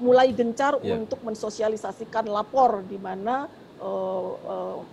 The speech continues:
Speaker 1: masyarakat sipil siapapun itu secara individu,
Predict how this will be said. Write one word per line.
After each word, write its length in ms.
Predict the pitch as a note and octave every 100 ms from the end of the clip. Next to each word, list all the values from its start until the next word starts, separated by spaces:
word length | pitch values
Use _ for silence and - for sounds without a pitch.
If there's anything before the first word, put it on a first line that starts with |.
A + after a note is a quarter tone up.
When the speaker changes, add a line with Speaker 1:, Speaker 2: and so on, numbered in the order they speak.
| - -
Speaker 1:
masyarakat 480 | A#3 A3+ C#4 C#4+ E4+ -
sipil 400 | B3 - D4+ D4+
siapapun 560 | F3 E3+ F#3 C4+ C#4
itu 160 | A#3 C4
secara 320 | G#3 F3+ F3+
individu, 800 | G#3 F#3 F#3 C#4+ G#3+ G#3+ A#3+